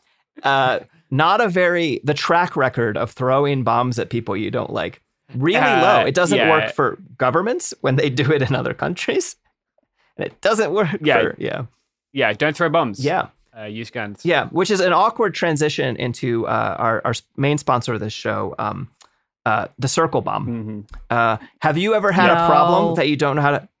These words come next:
Speaker 1: no?
Speaker 3: No.
Speaker 2: The,
Speaker 1: That's not
Speaker 2: the
Speaker 1: a rad.
Speaker 2: bomb,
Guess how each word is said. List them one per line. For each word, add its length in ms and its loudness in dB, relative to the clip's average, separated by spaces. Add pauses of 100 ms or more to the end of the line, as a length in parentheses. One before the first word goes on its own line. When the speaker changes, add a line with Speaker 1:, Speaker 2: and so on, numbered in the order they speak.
(400)
Speaker 1:
no? 300 -2 (200)
Speaker 3:
No. 540 -4
Speaker 2:
The, 80 -4
Speaker 1:
That's 160 -10
not 120 -2
Speaker 2:
the 60 2
Speaker 1:
a 40 -2
rad. 60 0
Speaker 2:
bomb, 260 2